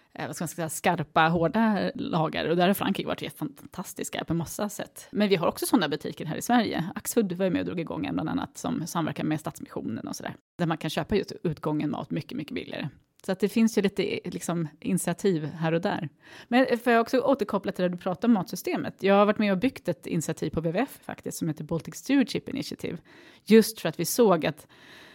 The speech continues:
ja, men det är så många problem som är de här stora systemproblemen. Och ett av de stora problemen som finns här i närområdet är just att vi övergöder Östersjön och den mår inte alls bra. Eh, och den har massa negativa effekter. Men vi gör ju ganska mycket när det gäller jordbruk och matproduktion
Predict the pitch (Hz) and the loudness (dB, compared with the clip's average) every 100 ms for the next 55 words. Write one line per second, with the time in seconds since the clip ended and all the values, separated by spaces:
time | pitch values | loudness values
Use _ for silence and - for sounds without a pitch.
0 | - _ _ - 233 220 - - 220 226 | -20 _ _ 0 0 0 -4 0 2 8
1 | 233 202 190 175 175 165 170 175 - - | 8 6 4 2 2 2 -2 -6 -10 -4
2 | 202 214 233 - - 151 - 165 - 165 | 2 6 6 4 -4 -6 -4 -4 -2 -2
3 | 151 - 156 - 120 131 156 165 175 180 | -2 -4 -4 -4 -4 -2 -4 -4 0 0
4 | - 220 220 208 175 - 156 156 139 143 | 4 2 4 4 4 2 0 0 0 0
5 | 147 147 160 - 160 151 156 165 170 156 | -2 -4 -6 -4 -4 -4 -2 0 0 2
6 | 185 254 190 - 156 147 143 156 - - | 6 6 4 2 0 0 -2 -6 -4 -2
7 | 160 156 151 160 - - 147 - 254 - | -2 -2 -4 -2 -4 -6 -6 0 2 0
8 | - - 175 - 185 170 170 160 - - | -4 -8 -10 -6 -2 0 0 -2 -4 -6
9 | - 240 - 147 - - - - - - | -6 -6 -4 -6 -10 -20 -20 -20 -16 -4
10 | 180 170 180 180 180 - 233 196 175 165 | -2 0 2 2 0 2 2 4 2 -2
11 | 165 - - - - - - 190 196 - | -4 -6 -8 -8 -10 -6 0 2 2 -4
12 | - 170 226 262 214 196 190 - 175 175 | -10 -2 4 6 8 6 2 -2 -4 -4
13 | - 160 165 165 156 165 165 165 165 - | -4 -4 -2 -2 -2 -2 -4 -4 -6 -2
14 | 165 160 - 156 - 175 160 156 | -2 -2 -4 -10 -6 -4 -2 -2